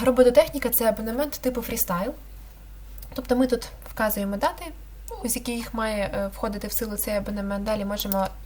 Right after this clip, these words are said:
змінити кількість відвідувань, якщо це не вісім, можемо придати йому там іншу кількість.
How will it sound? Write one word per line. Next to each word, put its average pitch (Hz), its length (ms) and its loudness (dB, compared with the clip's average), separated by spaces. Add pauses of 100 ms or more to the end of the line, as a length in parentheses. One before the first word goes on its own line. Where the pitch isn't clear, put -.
(460)
змінити 220 400 0
кількість 214 400 -4
відвідувань, 262 440 0
якщо 220 240 -6
це 220 120 0
не 208 100 -2
вісім, 202 300 2
можемо 196 300 -2
придати 190 340 0
йому 190 180 -2
там 196 200 -6
іншу 285 240 -4
кількість. 240 460 -6